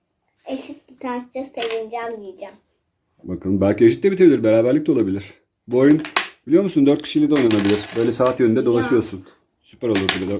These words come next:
Speaker 2: birkaç kalabalık olsaydık. Yeşil. Çek bakalım. Bir üstteki yeşil çek. Bir üstte bak yeşil var. Bir üstte. Onu çekersen düşer. Sana yardım edeyim.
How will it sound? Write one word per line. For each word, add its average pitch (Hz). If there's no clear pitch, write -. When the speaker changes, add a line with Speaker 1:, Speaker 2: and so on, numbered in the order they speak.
Speaker 2:
birkaç 98
kalabalık 95
olsaydık. 90
Yeşil. 131
Çek 143
bakalım. 92
Bir 139
üstteki 110
yeşil 98
çek. -
Bir 101
üstte 110
bak 98
yeşil 98
var. 80
Bir 101
üstte. 87
Onu 101
çekersen 113
düşer. 113
Sana 95
yardım 95
edeyim. 82